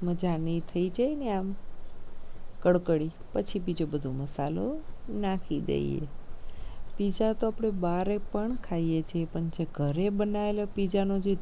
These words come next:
ધરાઈ જઈએ છીએ ને જે સંતોષ થાય છે એ બહારના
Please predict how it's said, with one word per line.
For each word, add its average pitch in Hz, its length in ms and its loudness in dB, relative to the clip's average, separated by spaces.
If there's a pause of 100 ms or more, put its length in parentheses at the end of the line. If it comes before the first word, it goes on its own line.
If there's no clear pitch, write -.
ધરાઈ 156 380 4
જઈએ 202 400 2
છીએ 202 220 -2
ને 202 160 2
જે 196 200 0
સંતોષ 202 640 2
થાય 208 220 4
છે 175 220 0 (720)
એ 180 80 2
બહારના 170 580 2